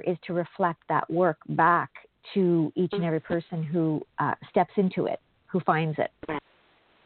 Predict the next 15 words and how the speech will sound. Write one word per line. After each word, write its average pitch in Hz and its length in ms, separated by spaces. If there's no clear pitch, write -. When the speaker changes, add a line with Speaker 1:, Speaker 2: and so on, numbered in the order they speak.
Speaker 2:
Right. 139 280
And 180 100
I 202 100
love 214 280
the 302 80
fact 202 220
that - 180
you 196 120
said, 175 180
uh, 160 360
state 185 220
of 156 200
being, 147 500
'cause 175 180
that's, 180 280